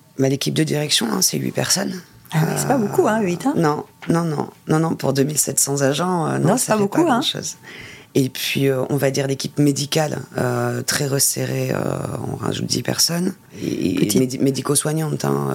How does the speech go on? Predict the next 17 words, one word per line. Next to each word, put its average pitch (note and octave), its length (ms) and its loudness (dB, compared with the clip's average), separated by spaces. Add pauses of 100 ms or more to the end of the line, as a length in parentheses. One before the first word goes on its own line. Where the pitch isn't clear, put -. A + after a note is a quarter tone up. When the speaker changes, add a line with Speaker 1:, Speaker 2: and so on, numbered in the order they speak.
Speaker 1:
euh, - 480 -2
et - 80 0
les A#2+ 120 0
cadres C3+ 300 -2
de A2+ 100 -2
santé. - 340 -2
On C3 120 2
a B2 80 0
des B2 100 -2
cadres A#2+ 280 -2
de A#2 100 -2
santé A#2+ 340 -2
qui - 120 -4
ont - 60 0
été - 240 -2
extraordinaires. - 720 -2 (560)
Extraordinaires. C3+ 640 -2